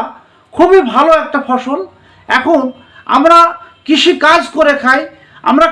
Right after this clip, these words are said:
কৃষি কাজে দেখা যাচ্ছে খালি একরকম ফসল নিয়েই আমরা পড়ে থাকবো না। আমরা দেখা যাচ্ছে পাঁচ বিঘা জমি থাকলে পাঁচ সাত থেকে দশ, দশ, মানে দশ রকম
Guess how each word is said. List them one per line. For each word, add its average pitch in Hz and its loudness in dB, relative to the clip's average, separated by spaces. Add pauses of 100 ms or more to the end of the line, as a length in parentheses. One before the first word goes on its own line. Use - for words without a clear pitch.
কৃষি 302 -4 (120)
কাজে 320 2 (580)
দেখা 262 0
যাচ্ছে 339 -6 (420)
খালি 330 0 (160)
একরকম 339 -2
ফসল 320 -2 (100)
নিয়েই 349 4
আমরা 320 2 (100)
পড়ে 302 2
থাকবো 269 0
না। 269 0 (540)
আমরা 311 2 (500)
দেখা 269 0
যাচ্ছে 349 0 (520)
পাঁচ 302 2
বিঘা 359 2
জমি 320 0
থাকলে 320 -2 (460)
পাঁচ - 2 (100)
সাত 240 -2
থেকে 339 2 (120)
দশ, 330 0 (320)
দশ, 320 0 (320)
মানে 277 0 (320)
দশ 330 0 (140)
রকম 339 2